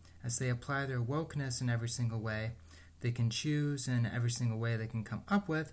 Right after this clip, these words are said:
it always proves to be extremely negative in every way, shape, and form, both for their business and for everyone's sanity.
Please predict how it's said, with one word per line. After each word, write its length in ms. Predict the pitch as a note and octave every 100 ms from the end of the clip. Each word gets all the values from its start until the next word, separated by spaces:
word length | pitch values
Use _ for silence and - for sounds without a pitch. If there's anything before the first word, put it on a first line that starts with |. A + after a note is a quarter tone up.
| - - - -
it 120 | D3
always 560 | F#3+ G#3+ G#3+ G3+ G3+ -
proves 460 | - D3+ D#3+ D3+
to 60 | D3+
be 220 | C3+ C#3+
extremely 640 | C3 - - C#3 C#3+ C#3
negative 560 | B2+ B2 B2+ B2 B2 A#2+
in 100 | A#2+ G2+
every 220 | A2 A#2+
way, 260 | A2 A2+
shape, 320 | A2 - G#2 G#2+
and 160 | G#2+
form, 460 | - A#2 A#2 A2+ G#2
both 220 | - B2+ A#2+
for 140 | C#3
their 180 | D#3+ E3+
business 540 | D#3 D3 D3+ D3+ -
and 180 | A2+ A#2
for 140 | A#2+
everyone's 360 | G#2+ G#2+ A2+ G#2+
sanity. 520 | - B2+ C#3+ A#2+ G2+